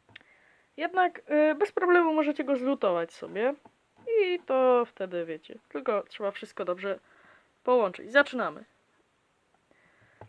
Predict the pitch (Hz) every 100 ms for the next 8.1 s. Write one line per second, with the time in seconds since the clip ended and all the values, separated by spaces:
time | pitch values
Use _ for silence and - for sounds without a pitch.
0 | - 339 320 262 262 254 - 185 151 117
1 | - _ _ _ _ _ _ _ - -
2 | - - - _ _ _ _ - - 233
3 | 294 302 311 269 - - 269 214 208 226
4 | 247 220 208 214 196 190 202 269 - _
5 | _ _ _ _ _ _ _ 415 359 330
6 | 277 269 233 240 226 208 175 - 226 -
7 | 240 214 202 220 - 190 190 - 302 294